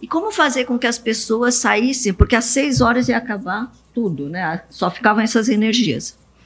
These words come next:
E olha só, gente, olha, é, ser humano é engraçado, porque eu tinha vendido a estadia muito caro, né? Mas quando eu falei que tinha algum sorteio, que eles nem sabem, nem lembram o que era, uma bobagem, todo mundo veio.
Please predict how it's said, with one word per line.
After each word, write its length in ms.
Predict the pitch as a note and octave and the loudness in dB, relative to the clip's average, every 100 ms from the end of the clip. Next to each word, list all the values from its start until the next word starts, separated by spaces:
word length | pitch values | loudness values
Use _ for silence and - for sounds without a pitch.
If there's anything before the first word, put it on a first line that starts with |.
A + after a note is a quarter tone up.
| - - - - - | -20 -20 -20 -20 -10
E 100 | G3 - | -4 2
olha 260 | A3 A3+ | 4 4
só, 240 | A3 F3 D3+ | 2 0 2
gente, 420 | G#3 A#3 - - - - | 2 2 0 -4 -10 0
olha, 400 | F#3 D#3+ A#2 - _ _ _ - - _ _ - _ _ _ - - - - F#3 G#3 | 2 2 0 -6 _ _ _ -20 -20 _ _ -20 _ _ _ -20 -20 -4 2 4 6
é, 180 | F3+ F3 | 4 4
ser 200 | A#3 A3 | 4 4
humano 300 | G3+ G#3 A3+ | 4 4 4
é 60 | |
engraçado, 720 | A#3 A3 E3+ - G#3+ F3+ E3+ E3+ | 4 4 2 4 4 4 2 0
porque 680 | F3 F#3+ - F#3 D3 - - - - _ _ _ | 0 -2 4 4 4 0 -10 -20 -20 _ _ _
eu 80 | F3+ | 0
tinha 220 | F3 C4 | 2 4
vendido 1000 | A#3+ G#3 F3 A3+ A3 A3 F#3 D#3 C#3 D3 - | 4 4 4 4 6 6 6 4 0 -4 0
a 60 | F#3 | 0
estadia 380 | - G3 G3+ A#3+ | 2 0 0 -2
muito 200 | D4 G4+ | -2 0
caro, 400 | C4+ A#3 F3+ F3+ | 2 2 0 -6
né? 220 | G#3+ B3 - - | -8 -8 -10 -8
Mas 140 | G#3 | -4
quando 200 | D#4 G4+ | 0 4
eu 60 | F#4+ | 4
falei 200 | C4+ A#3+ | 4 4
que 80 | A3+ | 4
tinha 160 | A#3 | 4
algum 180 | G#3 B3 | 4 4
sorteio, 360 | - A3 A#3+ A#3+ | 4 4 4 4
que 80 | |
eles 160 | A3 A3+ | 6 4
nem 120 | C#4 | 4
sabem, 280 | - G#3 A#3+ | 2 2 2
nem 120 | A4 | 2
lembram 240 | C4 B3+ - | 4 4 2
o 20 | |
que 120 | B3 | 4
era, 180 | C4 E4+ | 2 4
uma 160 | G4+ D#4 | 4 6
bobagem, 500 | A3+ F3+ G#3+ D4+ - | 6 8 6 6 4
todo 240 | G4+ A#4+ | 6 6
mundo 320 | F#4+ G#4 G#4+ | 6 8 8
veio. 400 | C#4+ D#4 G#4 F#4 | 8 8 8 6